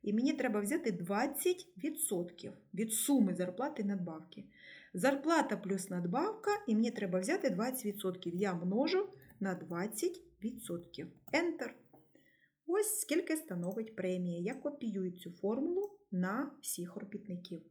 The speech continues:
І всього нараховано дорівнює зарплата плюс надбавка плюс премія.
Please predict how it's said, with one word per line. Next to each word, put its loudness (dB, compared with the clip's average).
І 0
всього 2
нараховано 2
дорівнює 0
зарплата 2
плюс 4
надбавка -2
плюс 2
премія. 2